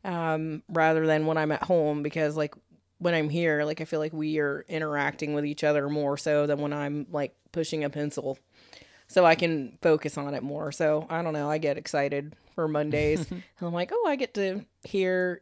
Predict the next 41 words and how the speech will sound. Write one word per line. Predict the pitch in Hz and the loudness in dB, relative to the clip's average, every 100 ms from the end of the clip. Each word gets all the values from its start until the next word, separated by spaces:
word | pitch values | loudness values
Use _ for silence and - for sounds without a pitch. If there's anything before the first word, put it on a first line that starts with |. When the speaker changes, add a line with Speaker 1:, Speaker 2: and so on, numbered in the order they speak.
| - | -8
Speaker 1:
um, | 165 165 160 160 160 - _ _ _ - | -6 -4 -4 -6 -10 -14 _ _ _ 2
I | 196 | 4
usually | 214 233 214 | 4 6 6
listen | 190 185 180 | 6 4 -2
to | 170 175 165 | -2 -4 0
Pod | 165 160 165 | 2 2 2
Full | 160 | -4
of | |
Sunshine | 160 151 151 147 156 | -2 -4 -2 -4 -4
first, | 151 156 - - - - _ _ 190 | -6 -6 -8 -16 -20 -20 _ _ -8
uh, | 175 156 151 147 - | -2 0 -2 -4 -6
'cause | - 170 160 - _ - - _ _ | -2 -2 -4 -16 _ -20 -20 _ _
it's | 180 180 | -12 -8
just | 175 | -4
really | 175 170 160 | -2 0 0
funny, | 165 151 151 151 | 0 0 0 -2
like, | 151 143 - - _ _ _ _ - _ - - - | -2 -4 -6 -16 _ _ _ _ -20 _ -16 -12 -6
<laughs> | |
listening | 240 175 202 214 202 185 208 202 196 180 | -4 -2 0 0 0 6 6 8 2 2
to | 180 | 2
them | 165 160 156 | 2 2 2
and | 160 151 - | -2 -4 -8
just, | 160 156 - - - | -6 -6 -8 -14 -8
I | 160 | -4
don't | 151 | -4
know, | 147 | -4
I | 147 | -2
like | 151 151 | -2 -4
their | 151 | -6
banter. | 147 139 143 143 151 - _ _ _ _ _ _ _ _ _ _ - - - - | -4 -6 -8 -10 -10 -14 _ _ _ _ _ _ _ _ _ _ -20 -20 -6 2
Um, | 190 180 | 6 6
and | 180 | 6
then | 180 175 | 4 4
I | 175 | 4
listened | 170 170 160 | 2 -2 -4
to | 170 160 160 | 0 2 0
the | 160 | 2
Coffee | 156 151 151 | 2 2 2
Buzz | 143 139 139 - | 4 2 0 -4
next, | 147 143 139 - - - | -2 0 -2 -6 -10 -4
and | 165 156 151 151 | -2 0 -2 -4